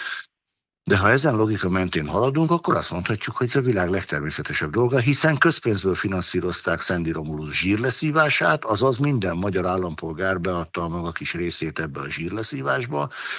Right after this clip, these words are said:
tehát akkor joguk van tudni. Ha ezen logika mentén megy, ez nem az én logikám,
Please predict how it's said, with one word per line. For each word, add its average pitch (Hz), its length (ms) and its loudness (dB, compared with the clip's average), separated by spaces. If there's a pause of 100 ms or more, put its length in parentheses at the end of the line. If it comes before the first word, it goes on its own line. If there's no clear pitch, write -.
(160)
tehát 101 380 2
akkor 104 480 0
joguk 64 340 -6
van 82 200 -2
tudni. 60 460 -8
Ha 120 240 2
ezen 117 300 4
logika 107 320 2
mentén 104 340 0
megy, 95 200 -2
ez 104 120 2
nem 147 140 4
az 110 120 2
én 98 120 4
logikám, 151 600 0